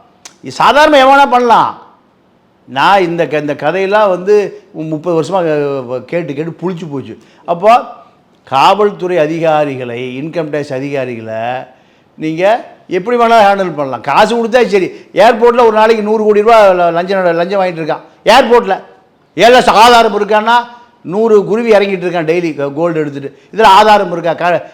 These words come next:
ஹார்பர்ல ஒரு நூ-, ஒரு நாளைக்கு ஒரு, எனக்கு தெரிஞ்சு ஒரு ஐந்நூறு, ஆயிரம் கோடி ரூபாய்க்கு மார்வாடி, அஹ், லோ இன்வாய்ஸ் ஒரு கோடி ரூபா சரக்கு இருபத்தஞ்சு லட்ச ரூபா ஓட்டு இறக்கிட்டு இருக்கான். எல்லா பக்கம் நடந்துட்டு தான் இருக்கு. இது ஆதாரம் இருக்கா, ஆதாரம் இருக்கான்னா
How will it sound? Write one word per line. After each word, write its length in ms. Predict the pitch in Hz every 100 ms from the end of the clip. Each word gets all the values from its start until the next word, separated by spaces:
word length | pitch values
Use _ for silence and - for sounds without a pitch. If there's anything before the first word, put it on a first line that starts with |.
| _
ஹார்பர்ல 580 | 156 151 175 214 202 208
ஒரு 140 | 214 185
நூ-, 200 | 196 175
ஒரு 140 | 170
நாளைக்கு 600 | 175 196 202 202 190 - _ -
ஒரு, 180 | 190 196 180 165 160 127 - _
எனக்கு 360 | 160 190 175
தெரிஞ்சு 100 | 208
ஒரு 120 | 208 170
ஐந்நூறு, 380 | 202 220 202
ஆயிரம் 420 | 175 165 214 208 190
கோடி 160 | 180
ரூபாய்க்கு 300 | 180 208 165
மார்வாடி, 500 | 165 185 180 175 160 - _ -
அஹ், 260 | 165 156 147 160 156
லோ 80 | 202 196
இன்வாய்ஸ் 340 | 175 156 139 - _ _
ஒரு 180 | 147 180
கோடி 160 | 185 170
ரூபா 140 | 160
சரக்கு 300 | 151 175 190
இருபத்தஞ்சு 440 | 170 170 170 151 147
லட்ச 80 |
ரூபா 160 | 143 175
ஓட்டு 240 | 156 151
இறக்கிட்டு 260 | 143 139 123
இருக்கான். 180 | 123 120 _ _
எல்லா 380 | 170 240 302 330
பக்கம் 240 | 302 302
நடந்துட்டு 280 | 277 254 254
தான் 140 | 233 240
இருக்கு. 460 | 196 175 131 -
இது 140 | - 214
ஆதாரம் 480 | 208 240 233 220 208
இருக்கா, 180 | 202
ஆதாரம் 400 | 196 202 208 196 190
இருக்கான்னா 640 | 190 202 214 165 160 190